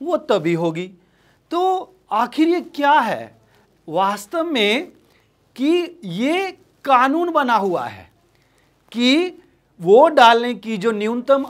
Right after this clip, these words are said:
आयु है वो अठारह वर्ष होगी और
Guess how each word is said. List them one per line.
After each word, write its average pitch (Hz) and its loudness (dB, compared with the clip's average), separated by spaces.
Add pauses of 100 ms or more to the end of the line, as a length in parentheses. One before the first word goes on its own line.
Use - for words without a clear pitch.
आयु 202 0
है 233 2 (180)
वो 240 -4 (180)
अठारह 170 -2
वर्ष 226 -4
होगी 254 2 (440)
और 247 6